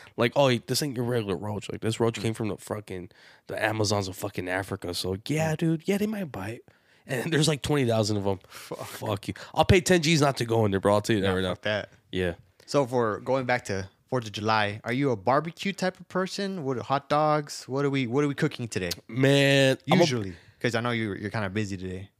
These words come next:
Speaker 1: Uh,
Speaker 2: Steak?
Speaker 1: n-
Speaker 2: No?
Speaker 1: I just feel like if you don't have hot dogs and burgers, bro, you can cook whatever the fuck you want.
Speaker 2: But those, that's mandatory. Hot
Speaker 1: Don't
Speaker 2: dog.
Speaker 1: have a fucking American flag if you ain't fucking cooking a, a fucking, a fucking hot dog, bro.
Speaker 2: Yeah.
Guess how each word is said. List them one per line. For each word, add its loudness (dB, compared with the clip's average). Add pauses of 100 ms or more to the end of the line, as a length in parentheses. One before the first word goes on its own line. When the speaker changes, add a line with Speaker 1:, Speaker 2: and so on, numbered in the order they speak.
(100)
Speaker 1:
Uh, 4 (1300)
Speaker 2:
Steak? -6 (560)
Speaker 1:
n- -8 (480)
Speaker 2:
No? -4 (640)
Speaker 1:
I 6
just 0
feel 4
like 4
if 2
you 4
don't 6
have 2
hot 4
dogs 2
and 0
burgers, 4
bro, 0 (200)
you 4
can -6
cook 4
whatever 4
the 2
fuck 2
you 0
want. 0 (360)
Speaker 2:
But -2
those, -4
that's -2
mandatory. -4
Hot -2
Speaker 1:
Don't 6
Speaker 2:
dog. 2
Speaker 1:
have 2
a 0
fucking 2
American 4
flag 2
if 2
you 4
ain't 4
fucking 2 (180)
cooking 2
a, -6
a -2
fucking, 0 (760)
a 0
fucking 0
hot 0
dog, -8
bro. -2
Speaker 2:
Yeah. -4